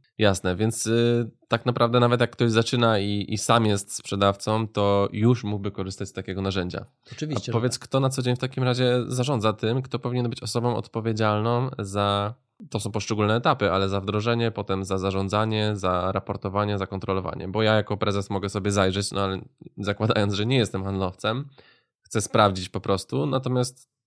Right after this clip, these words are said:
Speaker 1: domyślnie dyrektor sprzedaży powinien mi zaraportować, co się dzieje.
Speaker 2: Domyślnie jak najbardziej, natomiast jeżeli firma jeszcze nie jest na etapie, w którym mamy dyrektora, który może tym zarządzać, to wyznaczmy lidera zespołu i ten lider zespołu na przykład będzie miał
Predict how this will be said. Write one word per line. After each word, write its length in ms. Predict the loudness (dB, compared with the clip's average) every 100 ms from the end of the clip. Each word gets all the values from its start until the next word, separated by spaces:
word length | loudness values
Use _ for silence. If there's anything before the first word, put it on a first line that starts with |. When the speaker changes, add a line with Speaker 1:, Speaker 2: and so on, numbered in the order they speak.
| -10
Speaker 1:
domyślnie 840 | 0 2 2 0 -4 -2 -2 -2 -4 -14 _ _ -4
dyrektor 440 | 2 2 2 -4
sprzedaży 400 | -8 -2 0 0
powinien 320 | -2 -2 -2
mi 80 | -2
zaraportować, 600 | 0 0 -2 -8 -8 -6
co 80 | -6
się 140 | -6
dzieje. 200 | -4 0
Speaker 2:
Domyślnie 440 | 2 2 -2 -2 -4
jak 180 | -2
najbardziej, 720 | -4 -2 0 0 0 -4 -4 -6
natomiast 480 | -6 -6 -6 -6
jeżeli 280 | -6 -6 -6
firma 420 | -6 -6 -4 -4
jeszcze 240 | -6 -6 -8
nie 160 | -6
jest 160 | -6 -6
na 100 | -8
etapie, 340 | -6 -6 -6
w 40 | -10
którym 240 | -8 -6
mamy 220 | -4 -4 -4
dyrektora, 720 | -6 -8 -6 -4 -2 -4 -8 _
który 200 | _ -6
może 240 | -4 -2 -4
tym 160 | -4
zarządzać, 480 | -4 -2 -2 -2 -4
to 120 | -4
wyznaczmy 480 | -4 -2 -2 -2 -6
lidera 440 | -4 0 2 2
zespołu 680 | 0 -4 -6 -4 -4 -4 -8 _ _ _ _ _ _ _ _ _ _
i 80 | -6
ten 180 | -2 -2
lider 300 | 0 -2 -2
zespołu 600 | -2 -4 -2 -2 -2 -8 -8
na 160 | -8
przykład 300 | -8 -4 -4
będzie 280 | -2 -4 -4
miał 420 | -2 0 -2 -6